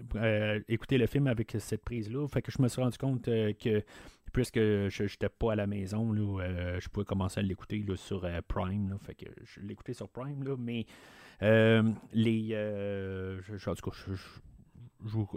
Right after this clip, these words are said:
suggère pareil, euh, fortement, là. C'est sûr que la, la, si, si, mettons, là, vous allez pour le, le, le physique, puis vous voulez juste avoir le film, là, quelque part dans votre collection, ben, le, le, le, le, le coffret, là, fait quand même, euh, la job en tant que tel, là,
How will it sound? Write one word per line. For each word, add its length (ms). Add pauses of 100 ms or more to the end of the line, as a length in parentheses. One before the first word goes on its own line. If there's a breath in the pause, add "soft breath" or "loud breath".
suggère 420
pareil, 340
euh, 60
fortement, 420
là. 120
C'est 120
sûr 220
que 200 (540 loud breath)
la, 880
la, 180
si, 180
si, 120
mettons, 280
là, 100
vous 140
allez 160
pour 120
le, 240 (160)
le, 340
le 200
physique, 560
puis 120
vous 60
voulez 200 (100)
juste 200
avoir 180
le 100
film, 240
là, 120
quelque 200
part 200
dans 120
votre 180
collection, 520
ben, 300 (480 soft breath)
le, 500
le, 240
le, 160
le, 220
le 160
coffret, 360
là, 120
fait 200
quand 220
même, 280
euh, 440 (140)
la 280
job 300
en 80
tant 220
que 80
tel, 320
là, 120